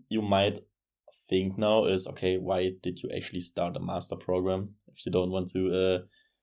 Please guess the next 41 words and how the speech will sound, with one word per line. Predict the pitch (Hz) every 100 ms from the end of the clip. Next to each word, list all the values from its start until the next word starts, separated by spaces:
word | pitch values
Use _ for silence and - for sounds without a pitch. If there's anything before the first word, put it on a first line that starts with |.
| _ _ _ _ _ _ _
yeah, | 98 95 - -
really | - 101 107 98
make | 95 92 92
use | - 98 101
of | 101 98
it?" | 101 - - -
<laughs> | 101 - -
Um, | - 104 101 98 92 92 - _ _ _ _ - -
and | 104 98 - - -
I | -
think | 131 160
that's | 120 113
a | 107 -
whole | - - 104
topic | - 95 92
for | - 90
itself. | 87 92 92 92
So | 95 92 90 - -
if | -
you | 127
want, | 120 117
guys, | 110 107
I'm | 98
going | 98 95
to | 92
speak | - 98
about | 92 92 92
it | 90
in | 95
a |
different | 92 95 -
episode. | 90 95 - 98 208 _ _ _ _ _
But, | - 98 90
um, | 92 95 95 95 92 _ _ _ _ -
to | -
keep | - 170
it | 147
very | 117 110 104 92 -
summarized, | - - 101 101 98 101 107 _ _ _ -
because, | - 107 104 98 -
um, | 92 92 92 92